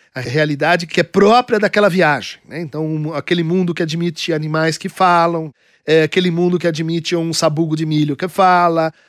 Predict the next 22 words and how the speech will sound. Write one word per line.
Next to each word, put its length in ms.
aquele 300
mundo 260
que 120
tem 180
regras, 680
mas 260
que 120
são 240
regras 380
daquela, 640
daquele 320
universo. 640
Qual 200
é 100
a 20
relação 600
desse 300
mundo 320
com 340
o 180
outro 460
mundo? 300